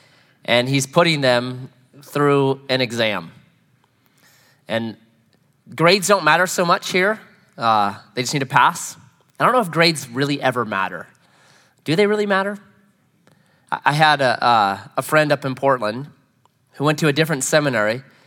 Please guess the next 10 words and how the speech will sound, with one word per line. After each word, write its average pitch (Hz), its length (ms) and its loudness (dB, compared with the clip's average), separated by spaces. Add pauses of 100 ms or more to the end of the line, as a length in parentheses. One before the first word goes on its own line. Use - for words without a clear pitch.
(180)
He's 131 160 -4
a 131 40 -8
pastor. 123 580 0 (920)
And 131 200 0
he 143 100 0
gave 165 220 2
this 147 180 -4
great 147 420 -2
little 135 160 -4
story. 127 600 -2